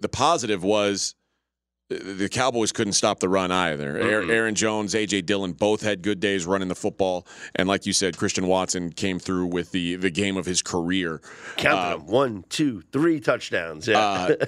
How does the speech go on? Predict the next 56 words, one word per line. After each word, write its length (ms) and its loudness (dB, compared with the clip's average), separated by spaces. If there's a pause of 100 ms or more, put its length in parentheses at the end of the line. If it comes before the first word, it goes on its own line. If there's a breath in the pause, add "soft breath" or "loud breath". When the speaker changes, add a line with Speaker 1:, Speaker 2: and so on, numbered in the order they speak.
(120)
Speaker 2:
<laughs> 200 -6
Speaker 1:
C 320 2
D 120 0
Lamb 380 2
had 160 2
an 100 -2
incredible 440 2
game, 240 0
too, 260 0
that, 240 -4
that 160 0
gets 180 2
a 40 0
little 200 2
bit 140 2
wasted. 420 0
But 200 -6
this 260 2
was 560 2
a 80 4
fun 300 2
game, 360 0
and 160 0
this 140 2
was 100 -2
a 60 0
game 360 0
that, 260 0 (480 soft breath)
again, 420 -2 (140)
you 160 -4
wouldn't 260 0
have 160 -4
blamed 540 0 (200)
the 100 -4
Packers, 520 0
who 300 -8
they 100 -2
played 320 -4
really 280 0
close 360 0
in 60 -4
the 80 -4
first 260 0
half. 320 -2 (460 soft breath)
They 120 -2
go, 260 0
they 160 -2
go 160 2
to, 340 0 (120)
uh, 260 2
the 60 2
locker 320 2
room 180 0
tied 300 2
at 80 -6
fourteen. 640 -2